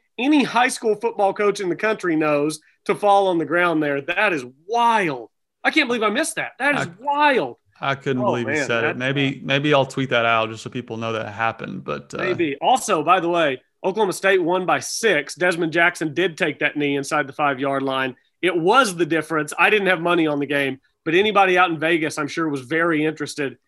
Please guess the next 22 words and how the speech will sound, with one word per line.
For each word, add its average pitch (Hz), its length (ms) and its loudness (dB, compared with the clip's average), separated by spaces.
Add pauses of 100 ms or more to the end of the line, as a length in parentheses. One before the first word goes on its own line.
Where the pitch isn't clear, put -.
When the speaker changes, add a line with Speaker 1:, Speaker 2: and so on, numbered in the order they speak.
(120)
Speaker 1:
in 170 140 0
the 151 160 2
end 156 120 0
of 135 80 -6
that 139 200 -2
game 147 340 0 (220)
because 139 140 -6
Oklahoma 190 300 0
State 185 360 2 (200)
was 151 120 -4
a 135 80 -2
ten 196 220 0
and 180 100 0
a 156 40 -2
half 175 260 0
point 165 200 -4
favorite, 165 440 -2
maybe 185 200 2
an 160 80 0
eleven 147 440 0
point 143 240 -8
favorite, 139 340 -4